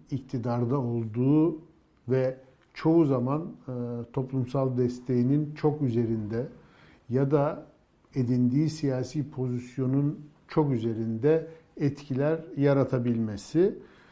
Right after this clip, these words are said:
Dolayısıyla bunu aslında bir açarak, e, konuşmaya başlayabiliriz.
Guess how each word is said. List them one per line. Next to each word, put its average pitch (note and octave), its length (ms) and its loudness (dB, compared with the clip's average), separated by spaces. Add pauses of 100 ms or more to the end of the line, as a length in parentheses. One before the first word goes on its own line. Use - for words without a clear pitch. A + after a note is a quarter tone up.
(560)
Dolayısıyla F3 580 4
bunu F#3+ 440 6
aslında C3+ 520 -2 (760)
bir D3+ 240 0
açarak, C#3 840 0
e, B2+ 380 -6
konuşmaya C3+ 520 -2
başlayabiliriz. C#3+ 1160 0